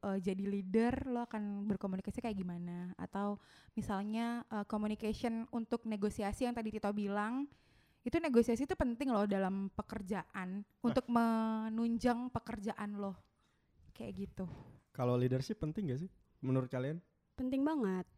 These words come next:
Speaker 1: Penting.
Speaker 2: Penting juga.
Speaker 1: Iya.
Speaker 2: Penting juga.
Speaker 1: Jadi
Speaker 2: Oke.
Speaker 1: banyak yang penting ya?
Speaker 2: Penting banyak,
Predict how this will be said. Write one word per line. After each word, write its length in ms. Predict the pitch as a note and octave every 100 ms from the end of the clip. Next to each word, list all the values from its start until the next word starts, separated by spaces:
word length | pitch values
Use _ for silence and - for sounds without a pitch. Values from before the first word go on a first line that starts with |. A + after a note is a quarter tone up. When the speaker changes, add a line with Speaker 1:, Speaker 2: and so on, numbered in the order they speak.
| -
Speaker 1:
Penting. 640 | E3+ G3+ B3 G#3 G3+ A3
Speaker 2:
Penting 280 | A#3 B2+ C3+
juga. 480 | C#3 C#3+ D3 C3 -
Speaker 1:
Iya. 520 | - A3 G#3 F#3+ F3+ - _ _
Speaker 2:
Penting 280 | D3 C#3+ D#3
juga. 380 | F3 E3+ C#3+ -
Speaker 1:
Jadi 100 | E4+
Speaker 2:
Oke. 100 | D#4
Speaker 1:
banyak 180 | F#4+ E4+
yang 140 | D4
penting 200 | D#4 D#4
ya? 100 | A#3+
Speaker 2:
Penting 200 | G#3 A3+
banyak, 200 | G#3+ A#3